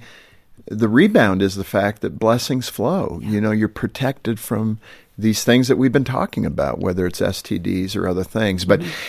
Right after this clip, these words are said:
Speaker 1: let me ask perhaps the question.
Speaker 2: Mm-hmm.
Speaker 1: Um, w-, what are some of the ways that parents, and I, in the context of moms and daughters, what,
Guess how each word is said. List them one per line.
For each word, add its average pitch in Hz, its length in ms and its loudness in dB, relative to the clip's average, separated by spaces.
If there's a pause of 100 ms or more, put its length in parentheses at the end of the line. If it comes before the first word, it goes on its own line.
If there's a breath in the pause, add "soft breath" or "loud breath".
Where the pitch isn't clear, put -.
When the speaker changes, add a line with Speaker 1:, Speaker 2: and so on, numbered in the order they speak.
(200 loud breath)
Speaker 1:
let - 100 8
me 370 120 4
ask 294 180 4
perhaps 131 460 2
the 123 720 4
question. - 880 -2
Speaker 2:
Mm-hmm. 117 80 -4
Speaker 1:
Um, 95 600 0 (120)
w-, 107 300 -4
what 131 360 2
are 254 60 2
some 202 260 2
of 143 60 4
the 120 80 2
ways 98 400 2
that - 180 -2
parents, 101 400 0
and 143 140 2
I, 151 120 2 (100)
in 131 180 0
the 127 80 4
context 117 580 0
of 92 120 0
moms 92 420 0
and 92 100 -2
daughters, 85 540 -2 (640 loud breath)
what, 135 320 2